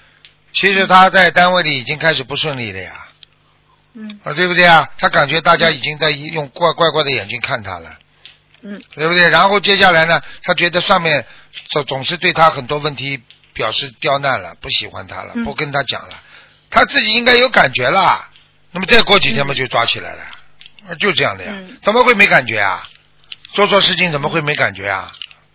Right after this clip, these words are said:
Speaker 1: 听不懂啊？
Speaker 2: 嗯。
Speaker 1: 一个人
Speaker 2: 师傅。
Speaker 1: 每天开车，那天差点闯祸。哎呦，回来跟人家说，
Speaker 2: 嗯。
Speaker 1: 哎呀，差点闯祸，你就要当心了，过两天你真闯祸了。<laughs>
Speaker 2: 嗯。
Speaker 1: 明白了吗？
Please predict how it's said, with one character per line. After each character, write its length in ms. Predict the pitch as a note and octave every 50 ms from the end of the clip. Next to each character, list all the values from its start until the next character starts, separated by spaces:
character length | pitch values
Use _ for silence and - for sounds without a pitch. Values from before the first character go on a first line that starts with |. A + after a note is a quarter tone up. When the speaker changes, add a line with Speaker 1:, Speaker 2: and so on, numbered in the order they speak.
| _ _
Speaker 1:
听 140 | - D3+ D3+
不 80 | D#3
懂 160 | D3 C#3+ B2
啊？ 300 | A#2+ A#2 A2 G#2 - - - - -
Speaker 2:
嗯。 240 | - G3+ G3+ F#3+ F#3 _ _ _ _ _
Speaker 1:
一 140 | - F#3+ A3+
个 120 | A3+ A#3
人 240 | G#3 F#3+ F#3+ G3 G3
Speaker 2:
师 120 | F#3 F3+ F3+
傅。 180 | - F3+ - -
Speaker 1:
每 140 | E3 F3+
天 180 | E3+ F3 A#3 A#3
开 180 | F#3 G#3 G#3+ G3+
车， 300 | - F3+ G3 F#3+ F#3+ - - - - - - - _
那 120 | G3 G3 F#3
天 200 | D#3+ F#3 F#3 E3
差 200 | - - G3+ G3+
点 260 | F3 E3+ D3 C3 - - -
闯 260 | - - A#2 G2 F#2+
祸。 260 | - A2 A#2+ G2 - - _ _ _ _ _ _ _ _ _ _ _ - -
哎 100 | - D3+
呦， 180 | D#3+ D#3 D3 B2
回 140 | - C#3 C#3
来 120 | C#3+ C#3+
跟 140 | C3+ C#3+ C#3
人 80 | C3
家 120 | C3 B2+ B2+
说， 140 | B2+ B2+ A#2
Speaker 2:
嗯。 40 | - -
Speaker 1:
哎 80 | - D3+
呀， 100 | C#3+ B2+
差 200 | - - E3 D3
点 140 | C3 C3
闯 240 | A#2+ - G#2 F#2 F#2+
祸， 160 | - - G#2+ - - - - _
你 100 | - C#3 C3
就 100 | D3 D3
要 40 |
当 200 | C#3 C3 C#3+ C#3+
心 180 | C3 C#3 C#3+ C#3
了， 80 | B2+ A2
过 160 | - - D3
两 160 | C#3 B2 A#2
天 160 | A2 C3 C3+ C3
你 60 | A2 G2+
真 200 | - C#3+ C#3 A#2+
闯 200 | - G2+ F2+ F2+
祸 200 | F2 F2+ E2 D#2
了。 40 | - _ _ _ _ _ _ - - F3 - F#3+ - D3+ B2+ A2 -
<laughs> 160 | - _ _
Speaker 2:
嗯。 240 | G#3 G#3+ G#3+ G#3 - _ _ _ _ _ _ _ _ - B2+
Speaker 1:
明 100 | C3 D3
白 100 | D#3 D#3
了 80 | E3 D#3
吗？ 260 | D#3 D#3 D3+ D3